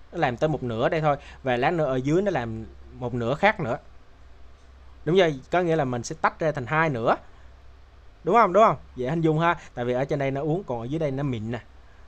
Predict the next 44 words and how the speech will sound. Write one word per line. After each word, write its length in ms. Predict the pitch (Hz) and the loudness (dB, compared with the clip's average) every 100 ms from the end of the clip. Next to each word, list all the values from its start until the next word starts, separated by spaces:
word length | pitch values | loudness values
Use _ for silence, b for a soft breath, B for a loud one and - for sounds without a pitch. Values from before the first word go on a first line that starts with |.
| - | -16
Đó, 220 | 123 139 156 | -6 -2 0
biên 320 | 151 139 123 | -2 -4 -4
dạng 180 | 110 117 | -4 -6
bề 100 | 113 | -8
mặt 140 | 107 | -8
ở 80 | 147 | -6
đây 140 | 135 123 | -4 -4
mịn. 220 | 110 120 - B | -6 -10 -14 B
Còn 180 | 123 120 | -6 -4
mình 220 | 120 120 | -4 -4
đang 240 | 131 135 | -4 -4
làm 300 | 135 120 110 | -4 -4 -6
theo 180 | 107 139 | -8 -8
cái 120 | 131 143 | -8 -10
kiểu 240 | 110 113 | -10 -6
này 220 | 160 123 104 | -4 -6 -6
thì 160 | 110 | -10
nó 180 | 110 131 | -8 -8
sẽ, 220 | 139 139 139 B B - | -4 -4 -6 B B -6
ờ, 600 | 120 117 117 117 113 117 - - - - - | -2 -2 -2 -4 -6 -8 -14 -20 -20 -20 -10
ở 100 | 127 | -6
dưới 240 | 127 165 | 0 0
nó 80 | 208 | 0
sẽ 140 | 196 160 151 | -2 -6 -8
đẹp 200 | - 113 | -10 -4
hơn. 180 | 151 139 131 - | -2 -2 -2 -14
Ở 180 | 120 117 | -10 -6
dưới 260 | 127 147 | -4 -2
nó 120 | 180 | -4
sẽ 140 | 170 147 | -6 -6
có 200 | - 147 | -2 -2
một 200 | 151 113 | -2 -6
cái 80 | 135 | -6
biên 200 | 131 120 | -6 -6
dạng 320 | 101 101 113 - B B B | -8 -10 -12 -14 B B B
là 460 | 120 110 107 104 107 | -8 -6 -6 -8 -10
một 160 | 113 127 | -10 -8
cái 100 | 156 | -8
đường 160 | 107 | -6
lằn 220 | 113 110 | -6 -6
như 80 | 107 | -6
gì 120 | 123 | -6
luôn 160 | 113 113 | -6 -4
ha. 200 | 135 135 | -4 -4